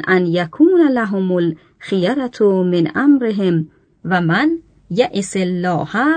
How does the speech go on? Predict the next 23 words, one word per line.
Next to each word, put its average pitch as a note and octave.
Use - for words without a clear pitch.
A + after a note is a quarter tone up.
و C4+
رسوله A3
فقد F3+
ضل E3
ضلالاً A3
مبینا.» G3+
پاورقی E3
یکم. F3+
هیچ D4
مرد A#3
مؤمن G3
و C#4
زن A#3+
مؤمنه F#3+
ای G#3
را F3
نمی‌رسد A3
که F3+
وقتی F3+
خدا F#3+
و D#4+
رسول B3
او D#3+